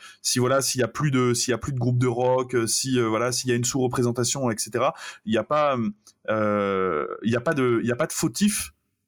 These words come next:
euh, il y a des problèmes partout. C'est-à-dire que, euh, bah, là, par exemple, on parlait de, on parlait de, de, de cette histoire de payer pour être diffusé sur Twitch. Euh,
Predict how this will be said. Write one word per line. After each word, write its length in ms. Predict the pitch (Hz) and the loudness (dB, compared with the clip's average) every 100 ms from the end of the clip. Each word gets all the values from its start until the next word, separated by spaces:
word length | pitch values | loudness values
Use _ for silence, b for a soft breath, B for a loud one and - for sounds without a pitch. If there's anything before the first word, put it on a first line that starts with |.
| _ 110 | _ -4
euh, 360 | 110 107 107 104 | -2 0 0 0
il 80 | 117 | 0
y 20 | |
a 60 | |
des 100 | 127 | 0
problèmes 400 | 123 151 147 165 | 0 0 -2 -2
partout. 320 | 151 147 - 123 _ - | -4 -8 -10 -14 _ -8
C'est-à-dire 420 | - 113 120 147 | -4 -2 -2 -2
que, 80 | 151 | 0
euh, 460 | 147 120 107 104 101 B B | 2 2 2 0 -4 B B
bah, 180 | 110 107 | 0 0
là, 160 | 113 127 | 2 0
par 140 | 123 | 0
exemple, 260 | 117 139 131 | -2 -2 -2
on 80 | 113 | 0
parlait 240 | 117 123 | 0 0
de, 400 | 131 110 104 101 | 2 2 4 2
on 100 | 95 | 2
parlait 280 | 101 110 113 | -2 0 0
de, 300 | 117 101 98 | 2 2 2
de, 180 | 98 98 | 2 0
de 140 | 92 | 0
cette 160 | 101 - | -2 -2
histoire 360 | 117 - 127 123 | -2 0 -2 0
de 100 | 101 | -2
payer 340 | 123 120 120 | -2 0 0
pour 180 | 120 107 | 0 -2
être 80 | 107 | -2
diffusé 400 | 104 - 107 104 | -6 -8 -2 -2
sur 220 | 107 - | -2 -2
Twitch. 400 | 165 180 - - B B B B - | -2 -2 -4 -10 B B B B -6
Euh, 420 | 107 104 101 101 | -2 0 0 0